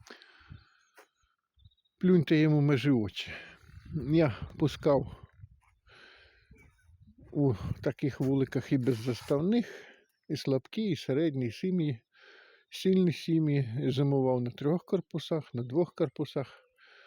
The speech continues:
Що я вам хочу сказати? Бджоли гріють простір навколо клуба. Ну, гріють простір у вулику.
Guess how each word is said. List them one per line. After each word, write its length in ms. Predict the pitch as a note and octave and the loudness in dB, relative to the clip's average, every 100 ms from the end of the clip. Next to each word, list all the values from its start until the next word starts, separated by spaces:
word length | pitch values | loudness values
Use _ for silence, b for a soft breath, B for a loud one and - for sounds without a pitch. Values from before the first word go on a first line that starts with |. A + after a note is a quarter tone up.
| b b | b b
Що 180 | - | 0
я 140 | E3+ D#3 | 4 4
вам 120 | D3 | 2
хочу 320 | - D3 - | 0 -2 -2
сказати? 640 | - - B2+ A#2+ G#2 B2 - B B B _ _ b b b b b | -4 -2 -2 -2 -4 -8 -8 B B B _ _ b b b b b
Бджоли 400 | B2 B2+ A#3+ C4 | -4 2 2 2
гріють 560 | B2+ C3 B2+ - - - B B B B B _ _ b b b b b | 2 2 2 2 -4 -14 B B B B B _ _ b b b b b
простір 600 | - E3 G#3+ - F#3+ - - | 0 4 4 2 -2 -2 -2
навколо 640 | C3 A#2+ - D3 E3 C#3+ - _ _ _ _ - _ _ - b b b b - | 0 -2 -2 0 2 0 -4 _ _ _ _ -20 _ _ -20 b b b b -4
клуба. 500 | C3+ A#2+ A2 A2+ - _ _ _ _ _ _ - - | 0 2 2 0 -4 _ _ _ _ _ _ -20 -6
Ну, 120 | B3 | -2
гріють 440 | B2 A2 C#3 A#2+ - | 0 2 2 0 0
простір 400 | E3 - C#3+ B2+ | 0 0 0 0
у 80 | |
вулику. 460 | A2 G#2+ G#2 - | 0 -2 -4 -8